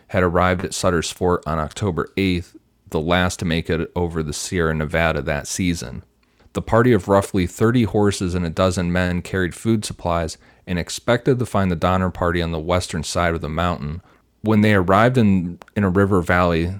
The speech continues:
they only found a pioneer couple, migrants who had been separated from their group who were near starvation. Two guides deserted Reed and McCutcheon with some of their horses, but they went on farther up the valley to the Yuba Bottoms,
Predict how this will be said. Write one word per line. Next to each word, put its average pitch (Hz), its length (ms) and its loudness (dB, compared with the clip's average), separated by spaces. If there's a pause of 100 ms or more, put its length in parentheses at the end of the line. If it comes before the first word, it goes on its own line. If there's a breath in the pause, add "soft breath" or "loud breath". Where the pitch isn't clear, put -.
(200)
they 98 160 0
only 98 280 0
found 92 380 0
a 78 40 0
pioneer 95 560 0
couple, 71 580 -4 (240)
migrants 95 460 0
who - 80 -4
had 87 100 -2
been 80 120 -4
separated 90 480 0
from 85 180 -4
their 90 200 2
group 78 480 -4
who 90 120 -4
were 82 120 0
near 85 220 0
starvation. 73 880 -4 (560)
Two 143 220 4
guides 107 400 4
deserted 90 560 0
Reed 85 220 0
and 82 120 -2
McCutcheon 82 600 -2
with 82 120 -2
some 90 240 0
of 82 100 -2
their 76 140 0
horses, 82 680 -2
but - 260 -4
they 90 100 2
went 92 260 0
on 90 260 0
farther 98 360 2
up - 120 -2
the 92 60 -4
valley 85 420 2
to - 140 -6
the 80 120 -2
Yuba 85 260 -2
Bottoms, 80 680 -2